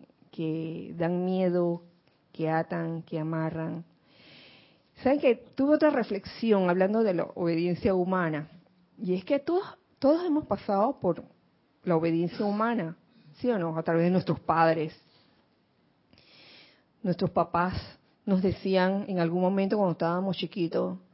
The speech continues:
"Fulano, no hagas esto, no hagas esto,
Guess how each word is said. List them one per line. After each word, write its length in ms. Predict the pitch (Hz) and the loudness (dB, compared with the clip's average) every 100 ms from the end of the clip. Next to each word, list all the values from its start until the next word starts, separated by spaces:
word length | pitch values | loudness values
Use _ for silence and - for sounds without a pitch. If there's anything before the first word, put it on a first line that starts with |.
| _ _ _ _ - | _ _ _ _ -4
"Fulano, 400 | 233 240 277 285 | 2 4 4 4
no 140 | 277 | 4
hagas 180 | 269 269 | 4 2
esto, 440 | 269 254 - 170 - - 185 - _ _ _ - | 0 -2 -2 -4 -4 -10 -20 -20 _ _ _ -2
no 180 | 220 269 | 4 6
hagas 220 | 277 277 | 6 2
esto, 480 | 277 240 - - | -2 -4 -8 -12